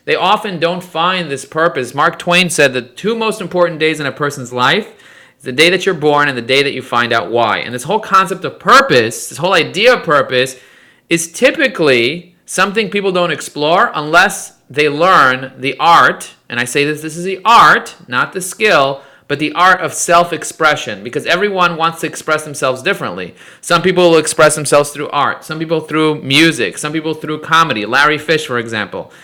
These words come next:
he will express himself through comedy. I might express myself through rapping. There are different ways that you can express yourself, and you figure out the art of what fulfills you during a certain part of your life,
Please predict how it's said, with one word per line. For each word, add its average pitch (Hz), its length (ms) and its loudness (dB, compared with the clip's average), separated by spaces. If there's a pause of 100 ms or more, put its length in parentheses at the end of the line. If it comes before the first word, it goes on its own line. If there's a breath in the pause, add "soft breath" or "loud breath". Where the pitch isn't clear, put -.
(200 loud breath)
he 170 200 2
will 170 420 4
express 151 360 -2
himself 147 340 -6
through 156 140 -8
comedy. 170 540 -2 (260 soft breath)
I 151 120 2
might 165 160 0
express 160 360 -4
myself 160 420 -4
through 160 160 -6
rapping. 147 640 -2 (260 soft breath)
There 156 100 2
are 160 60 2
different 202 380 0
ways 180 280 4
that 147 140 -6
you 147 60 -8
can 143 120 -6
express 196 440 -4
yourself, 139 300 -2
and 139 100 -8
you 170 80 -8
figure 240 260 -4
out 202 120 2
the 165 160 -4
art 160 480 4 (260 loud breath)
of 135 120 -4
what 175 200 4
fulfills 175 480 0
you 175 160 2
during 151 300 0
a 131 40 0
certain 160 340 -6
part 165 240 -2
of 147 100 -4
your 151 180 -2
life, 147 420 2